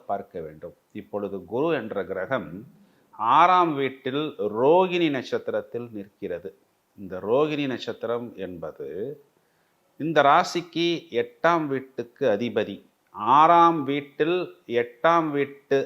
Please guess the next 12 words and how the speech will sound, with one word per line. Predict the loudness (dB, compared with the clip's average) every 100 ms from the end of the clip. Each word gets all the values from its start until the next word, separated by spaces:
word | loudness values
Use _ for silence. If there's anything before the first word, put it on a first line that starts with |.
| 0
அதிபதியின் | -2 0 0 -2 -4 -8 -2
தொடர்பு | 2 2 0 2 0 0 -4
என்பது | -6 -6 -10 -8 -6 -6 -8 _ _ _ _
திடீர் | -4 -2 2 2 2 4
ராஜயோகம் | 2 2 2 2 2 2 0 -2 -4 -4
என்றுதான் | -2 0 0 2 0 -2 -6 -6
சாஸ்திரங்கள் | -6 -6 -8 -6 -4 -4 -4 -6 -8 -8
சொல்லுகிறது. | -6 -4 -6 -6 -6 -6 -6 -10 _ _ _ _ _
அதாவது, | 0 2 4 4 4 4 2 -2 -18 -6 2
கஜகேசரி | 4 4 4 2 2 0 2 2
யோகமாக | 2 0 -4 -4 -2 -2 0 -2 -8 _ -10 0
இவர்களது | 0 2 0 -2